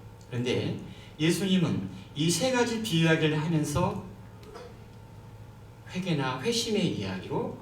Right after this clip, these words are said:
마무리를 짓습니다. 오늘 복음은 이렇게 시작을 했습니다. 세리들과 죄인들이 예수님의 말씀을 들으러 가까이 오니까 바리사들과 율법학자들이 예수님을 비아냥거렸습니다.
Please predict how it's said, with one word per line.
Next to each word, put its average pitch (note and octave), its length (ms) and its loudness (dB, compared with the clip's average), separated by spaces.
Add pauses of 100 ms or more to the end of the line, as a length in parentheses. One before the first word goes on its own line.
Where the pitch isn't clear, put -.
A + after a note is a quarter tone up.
(140)
마무리를 G2+ 400 -4
짓습니다. A#2+ 460 -4 (1700)
오늘 D#3+ 320 8
복음은 D3+ 320 6
이렇게 C#3+ 240 4
시작을 F3 320 0
했습니다. C#3 480 -2 (600)
세리들과 F#3+ 760 6
죄인들이 C#3+ 640 4
예수님의 E3 480 4
말씀을 C3 520 -2
들으러 B2 300 -2
가까이 C3 380 -2
오니까 - 720 -4 (500)
바리사들과 D#3+ 1120 2
율법학자들이 C#3+ 1120 0
예수님을 A2+ 600 0
비아냥거렸습니다. G#2 960 0